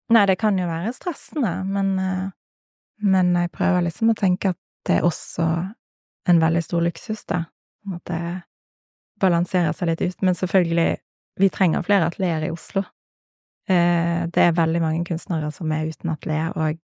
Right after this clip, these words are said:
det har jo selvfølgelig veldig mye å si for hvor mye som blir produsert, og hvor mange som, eh, orker å,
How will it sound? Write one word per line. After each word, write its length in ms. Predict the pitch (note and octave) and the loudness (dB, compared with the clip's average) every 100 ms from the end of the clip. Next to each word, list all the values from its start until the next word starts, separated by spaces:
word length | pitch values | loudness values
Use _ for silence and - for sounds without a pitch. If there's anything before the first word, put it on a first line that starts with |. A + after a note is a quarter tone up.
| _ _ - | _ _ 0
det 80 | F3+ | 4
har 100 | E3+ | 4
jo 80 | D#3+ | 4
selvfølgelig 500 | D#3+ - - E3 D#3 | 0 -4 0 0 0
veldig 220 | D#3+ D#3 | 0 0
mye 140 | D#3+ D#3 | 0 0
å 40 | |
si 300 | D#3+ - E3 | -2 -2 -2
for 480 | F3 - - D3+ E3+ - _ _ _ _ _ | -2 -6 -2 -2 -2 -8 _ _ _ _ _
hvor 120 | F3+ | 4
mye 200 | E3+ D#3 E3 | 6 4 2
som 140 | D#3+ | 0
blir 160 | D#3+ D3+ | 0 -2
produsert, 760 | - - - E3+ F3+ - _ _ _ _ _ _ _ _ _ _ - | -4 -6 -6 -6 -6 -8 _ _ _ _ _ _ _ _ _ _ -2
og 280 | E3+ E3 E3 | 2 2 0
hvor 240 | - E3 D#3+ | -2 0 2
mange 280 | D#3+ D#3+ E3 | 4 2 0
som, 380 | - D#3+ D#3 D#3+ | 0 0 0 0
eh, 220 | D#3+ D#3+ | -2 -2
orker 580 | E3 - - - D#3+ D3 | -4 -6 -8 -4 -2 -2
å, 300 | D#3+ D#3+ E3+ | -2 -2 -4